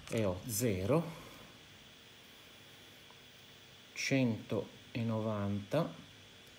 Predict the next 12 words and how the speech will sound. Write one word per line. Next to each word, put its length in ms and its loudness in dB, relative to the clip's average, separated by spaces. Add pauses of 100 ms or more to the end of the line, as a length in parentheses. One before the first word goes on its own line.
(560)
qui 240 0
ho 280 4 (120)
due 280 4
venti 840 -2 (1800)
e 160 -4
qui 200 2
ho 240 -2 (240)
due, 540 -2 (880)
se 140 0
riuscissi 440 0
a 40 0
scrivere, 640 -4